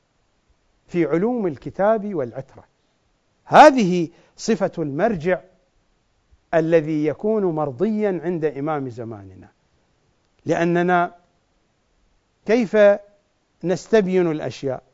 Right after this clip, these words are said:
أليس تعرف الأشياء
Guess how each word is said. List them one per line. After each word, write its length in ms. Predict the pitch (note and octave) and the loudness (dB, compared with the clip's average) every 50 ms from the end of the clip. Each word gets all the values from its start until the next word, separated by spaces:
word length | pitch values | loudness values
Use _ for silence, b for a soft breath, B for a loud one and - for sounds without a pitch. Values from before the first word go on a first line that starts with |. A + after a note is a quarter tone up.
| _ _ - | _ _ -2
أليس 480 | D#3 E3 G#3 B3 B3 G3 - - - _ _ _ _ _ _ _ _ _ _ _ _ _ _ _ _ _ _ _ _ _ _ _ _ - | 2 4 4 4 4 2 -4 -12 -20 _ _ _ _ _ _ _ _ _ _ _ _ _ _ _ _ _ _ _ _ _ _ _ _ 2
تعرف 420 | A3+ A3 A3 A3 A3 F#3+ - - | 4 6 6 6 6 6 2 0
الأشياء 720 | F3+ E3 E3 - - D3 - - D3+ E3+ G3 G3+ F3 - | -4 -4 -4 -8 -8 -10 -6 -2 2 4 4 4 4 0